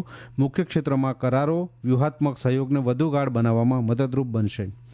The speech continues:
મુલાકાત દરમિયાન ભારત અને ક્રોએશિયા વચ્ચે વિજ્ઞાન અને ટેકનોલોજી, કૃષિ, શિક્ષણ અને સંસ્કૃતિ જેવા ક્ષેત્રોમાં હસ્તાક્ષર કરવામાં આવશે. કેન્દ્રીય ગૃહમંત્રી અમિત શાહની અધ્યક્ષતામાં એક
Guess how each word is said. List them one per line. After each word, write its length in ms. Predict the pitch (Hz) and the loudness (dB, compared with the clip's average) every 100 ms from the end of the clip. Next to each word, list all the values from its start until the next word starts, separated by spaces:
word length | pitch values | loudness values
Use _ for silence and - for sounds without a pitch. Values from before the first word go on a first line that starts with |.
| - - - - | -20 -20 -14 -2
મુલાકાત 380 | 139 156 180 165 | 0 0 -2 0
દરમિયાન 320 | 170 185 185 | 0 0 0
ભારત 320 | 127 135 165 | 0 0 0
અને 160 | 165 160 | 0 0
ક્રોએશિયા 480 | 143 127 120 123 120 | 2 0 2 0 0
વચ્ચે 220 | 117 156 | 0 -2
વિજ્ઞાન 420 | 127 117 147 156 131 | -2 -2 0 2 0
અને 120 | 123 | 0
ટેકનોલોજી, 640 | 120 - 139 143 143 156 - - - | -2 0 0 2 2 0 -2 -18 -4
કૃષિ, 360 | 180 139 - 156 | 0 2 2 0
શિક્ષણ 540 | 107 - 131 - 160 113 | -2 -4 -2 0 0 2
અને 140 | 131 | 0
સંસ્કૃતિ 600 | 123 127 117 - 151 170 | 0 -2 -2 -4 -2 -2
જેવા 320 | 156 131 127 131 - - - | 0 0 0 -2 -8 -20 -12
ક્ષેત્રોમાં 580 | - 123 135 151 147 104 - - - - - - - | -6 -2 0 0 0 -4 -14 -20 -20 -20 -20 -20 -4
હસ્તાક્ષર 500 | 127 - 151 - 156 | -4 0 -2 -2 -4
કરવામાં 400 | 135 113 113 113 | -2 -4 -2 -2
આવશે. 320 | 107 - - - - - - - - | -4 -8 -16 -18 -20 -20 -20 -10 -2
કેન્દ્રીય 280 | 160 180 | 0 0
ગૃહમંત્રી 560 | 180 165 180 175 170 170 | 0 0 0 0 0 2
અમિત 180 | 147 147 | 0 0
શાહની 340 | 147 151 160 | 0 2 0
અધ્યક્ષતામાં 600 | 131 123 131 - 143 147 | 0 -2 -4 -2 0 2
એક 180 | 147 135 | 2 0